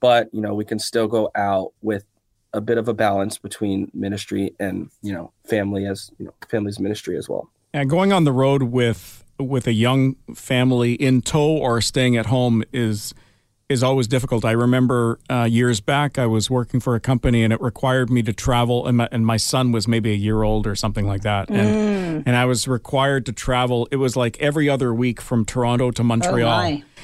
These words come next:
Speaker 2: And, and I'd be gone for several days. And, eh, you know, I needed to do this.
Speaker 3: That's tough.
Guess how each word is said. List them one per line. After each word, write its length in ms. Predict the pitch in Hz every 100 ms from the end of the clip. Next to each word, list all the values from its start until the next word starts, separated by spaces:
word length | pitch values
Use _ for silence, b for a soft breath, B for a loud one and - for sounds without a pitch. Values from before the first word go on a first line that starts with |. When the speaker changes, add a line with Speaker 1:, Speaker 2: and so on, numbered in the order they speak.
| B -
Speaker 2:
And, 260 | 135 131 131
and 100 | 151
I'd 160 | 160
be 80 | 156
gone 300 | 143 143 143
for 120 | -
several 380 | 135 147 135 139
days. 560 | 123 123 123 123 113 -
And, 400 | 135 123 120 -
eh, 120 | 85 -
you 180 | - 123
know, 100 | 120
I 80 |
needed 400 | 120 147 165 156 -
to 120 | 147
do 240 | 139 160
this. 160 | 135 110
Speaker 3:
That's 260 | 107 -
tough. 280 | 190 165 -